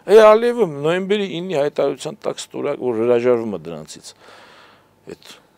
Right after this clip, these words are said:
Պրագայում և մի քանի այլ տեղերում ստորագրած այդ ինչ-որ փաստաթղթերից, որոնք որևէ արժեք չունեն։ Ասում է Ալիևին, է, Ալիևը նոյեմբերի ինի հայտարարություն էր արել, նոյեմբերի ինի հայտարարությունից ինքը հրաժարվեց, երբ որ հարձակվեց Արցախի վրա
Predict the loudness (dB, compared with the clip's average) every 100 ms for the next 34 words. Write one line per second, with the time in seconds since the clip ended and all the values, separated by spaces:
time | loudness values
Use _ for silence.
0 | _ _ -4 2 2 4 0 0 -8 -10
1 | -20 _ _ _ -20 -20 -20 -20 _ _
2 | _ -18 -10 -8 -4 -4 -6 -8 -8 -6
3 | -10 -12 -8 -8 -6 -8 -8 -20 -20 -16
4 | -18 -14 -14 -12 -16 -12 -12 -10 -6 -6
5 | -8 -10 4 6 6 2 2 0 -4 -10
6 | -12 -20 -18 -20 _ _ _ _ _ _
7 | _ _ _ _ _ _ -14 -6 0 0
8 | 0 -4 -10 -16 -4 8 12 12 10 8
9 | 6 4 0 2 0 0 -6 -4 -2 -2
10 | 2 2 2 -6 -12 -8 -6 -4 -4 -6
11 | -10 -18 _ _ -4 -4 -2 -2 -2 -6
12 | -4 -4 0 -2 0 -2 -2 -6 -12 -12
13 | -12 -16 -8 0 2 2 0 -2 -6 -10
14 | -14 -14 -12 -10 -10 -10 -12 -12 -16 -12
15 | -12 -12 -14 -14 -16 -12 -12